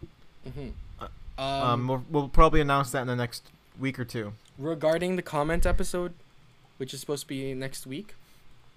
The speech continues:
Speaker 1: um, we're gonna try and do it live. We don't know if we can, uh, 'cause we've never done live s-, a live stream over a call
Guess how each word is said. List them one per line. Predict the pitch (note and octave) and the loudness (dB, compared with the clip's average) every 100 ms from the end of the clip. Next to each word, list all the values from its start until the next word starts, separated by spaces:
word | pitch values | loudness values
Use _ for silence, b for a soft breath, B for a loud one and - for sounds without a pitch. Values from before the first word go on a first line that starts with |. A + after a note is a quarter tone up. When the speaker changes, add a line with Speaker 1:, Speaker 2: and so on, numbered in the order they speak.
| - - - - - | -20 -20 -20 -14 -4
Speaker 1:
um, | C#3 C#3 C3+ C3+ - b b b b _ _ _ - - - - - - C#3 | -2 0 -2 -6 -10 b b b b _ _ _ -20 -20 -20 -20 -20 -18 -6
we're | D3 | -2
gonna | C3+ C#3+ | 0 -2
try | C#3+ - C3 B2 | -4 -4 0 0
and | C3+ C3+ | 0 -2
do | C#3+ | -2
it | B2+ | -4
live. | C3 C#3+ G#3+ A#3+ - | -4 -2 -4 -8 -10
We | A#2 | -8
don't | B2 A#2 | -6 -6
know | A#2+ | -6
if | A#2 B2+ | -8 -8
we | A2 | -8
can, | C#3+ C#3+ G#3 b b b b - b b b - - | -6 -6 -8 b b b b -20 b b b -20 -14
uh, | B2 A#2+ A2+ A2+ - - - - - - - | -8 -6 -6 -8 -12 -20 -20 -20 -20 -20 -8
'cause | C3+ | -4
we've | B2 A#2+ | -4 -4
never | B2+ C3 | -4 -4
done | A#2+ B2+ B2 | -4 -2 -2
live | A#2+ A#2 A#2+ | -4 -4 -4
s-, | A#2+ - - - B2+ | -8 -16 -20 -16 -10
a | |
live | A#2 A#2+ B2 | -8 -8 -8
stream | - C3 A#2+ A#2 | -8 -6 -6 -6
over | A#2+ A2+ A#2 A2+ A#2+ - - - - - - | -10 -8 -8 -8 -12 -18 -20 -20 -20 -20 -18
a | A#2+ | -16
call | - B2+ A#2+ E3 | -8 -6 -6 -8